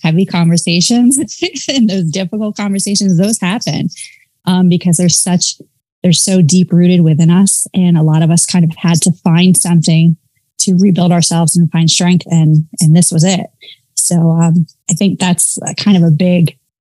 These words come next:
uh, a big point that people miss in that whole fitness industry.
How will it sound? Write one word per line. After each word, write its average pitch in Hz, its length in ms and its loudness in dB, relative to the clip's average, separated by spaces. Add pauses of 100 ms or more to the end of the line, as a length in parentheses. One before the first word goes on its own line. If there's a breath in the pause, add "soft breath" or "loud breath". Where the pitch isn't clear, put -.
uh, 175 260 2 (280)
a 202 80 0
big 175 240 0
point 214 300 -2
that - 120 -12
people 165 220 -2
miss 180 480 0
in 165 120 2
that 156 180 2
whole 160 200 0
fitness 208 420 0
industry. - 640 -4